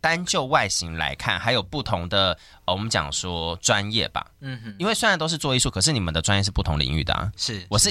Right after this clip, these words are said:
Speaker 2: 是，是。
Speaker 1: 我是以这种角度，因为我根本就不知道你们型号。
Speaker 2: 现在呢？现在 <laughs> 轮流歪台是歪台。
Speaker 1: 对啊，我想说你自己在那边歪得很严重。
Speaker 2: <laughs> 所以对不起大家，不好意思。
Speaker 1: 以一个消摊的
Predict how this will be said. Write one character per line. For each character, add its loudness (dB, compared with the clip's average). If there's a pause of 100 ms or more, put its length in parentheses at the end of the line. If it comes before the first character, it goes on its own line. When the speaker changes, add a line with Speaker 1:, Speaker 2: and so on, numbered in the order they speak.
(140)
Speaker 2:
是， 0
是。 -8
Speaker 1:
我 4
是 4 (220)
以 -4
这 4
种 4
角 0
度， -4
因 2
为 4
我 2
根 -2
本 -2
就 -2
不 -4
知 0
道 6
你 -2
们 -4
型 0
号。 -14
Speaker 2:
现 2
在 4
呢？ 2
现 0 (440)
在 6 (100)
<laughs> -18
轮 0
流 2
歪 4
台 -4
是 -2
歪 0
台。 0
Speaker 1:
对 2
啊， 4
我 -2
想 0
说 -6
你 0
自 2
己 -2
在 -4
那 -
边 -2
歪 6
得 0
很 -2
严 -4
重。 4
Speaker 2:
<laughs> -18
所 -2
以 -2 (100)
对 -4
不 -4
起 -2
大 0
家， -2
不 -4
好 0
意 -6
思。 -6
Speaker 1:
以 2
一 -2
个 0
消 2
摊 -2 (120)
的 0